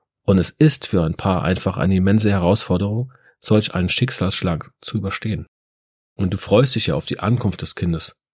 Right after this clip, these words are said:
und wirst dann mit diesem unendlichen Schmerz des Verlustes konfrontiert. In diesem Moment kannst du dich einsam und von allem überfordert fühlen. Daher ist es wichtig,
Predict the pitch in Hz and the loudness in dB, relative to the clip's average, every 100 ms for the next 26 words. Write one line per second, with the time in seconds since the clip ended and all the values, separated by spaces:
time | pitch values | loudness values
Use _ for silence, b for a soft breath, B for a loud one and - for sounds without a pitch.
0 | _ - 98 95 - - 104 117 _ _ | _ -8 -4 -2 -2 0 0 -2 _ _
1 | _ _ 98 95 95 117 147 160 - 117 | _ _ -4 0 0 0 4 4 4 0
2 | 107 - 98 110 - - 101 92 92 107 | -2 0 2 2 0 -6 -4 -2 -2 -4
3 | - - - 90 - 82 - - - - | -8 -8 -4 -4 -2 -4 -4 -8 -10 -18
4 | _ _ _ _ _ _ _ _ _ _ | _ _ _ _ _ _ _ _ _ _
5 | _ _ _ - 98 107 117 127 104 123 | _ _ _ -2 2 4 4 4 4 4
6 | 131 113 95 107 95 - 107 117 120 113 | 2 0 -2 -2 -4 -4 0 2 2 0
7 | 110 107 _ - 92 104 - 110 120 104 | 0 -4 _ -12 -4 -2 2 4 4 4
8 | 104 - 110 95 - - 90 82 - _ | 2 2 2 2 -2 -4 -2 -4 -8 _
9 | _ _ _ _ _ _ _ _ _ _ | _ _ _ _ _ _ _ _ _ _
10 | 92 101 92 92 110 - 117 - 135 131 | 0 2 2 0 -2 0 -2 0 -2 -4
11 | - | -8